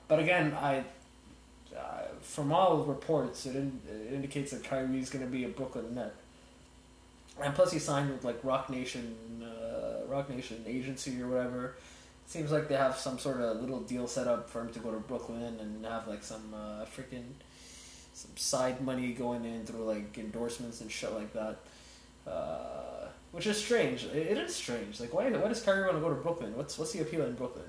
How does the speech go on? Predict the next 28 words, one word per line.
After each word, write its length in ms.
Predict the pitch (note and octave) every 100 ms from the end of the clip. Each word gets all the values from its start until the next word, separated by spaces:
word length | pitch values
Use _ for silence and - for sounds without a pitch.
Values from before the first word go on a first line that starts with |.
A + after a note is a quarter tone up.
| F2
It 580 | A#2+ A#2 G#2 - - D#3+
doesn't 160 | E3 D#3
seem 200 | - D#3
like 120 | C#3+
he 60 |
really 180 | C#3 C#3+
wants 180 | C3+ C3
to 60 | C3+
win 100 | A2+
a 20 |
championship 460 | C#3 C#3 - A#2+
anymore. 320 | A#2+ A#2 A#2 A2+
It 40 |
seems 200 | C3 B2
like 100 | A#2
he 80 | B2+
wants 240 | C3+ B2+
to, 160 | A#2+ A2+ - - - - -
you 80 | -
know, 140 | C3 B2
be 160 | C#3
in 60 | C#3+
a 40 |
city 300 | C#3 D3+ C3+
that 120 | C3+
he 120 | B2+ B2
likes, 640 | B2 B2+ - - - D3+
uh, 420 | A2+ A2+ A2 G#2+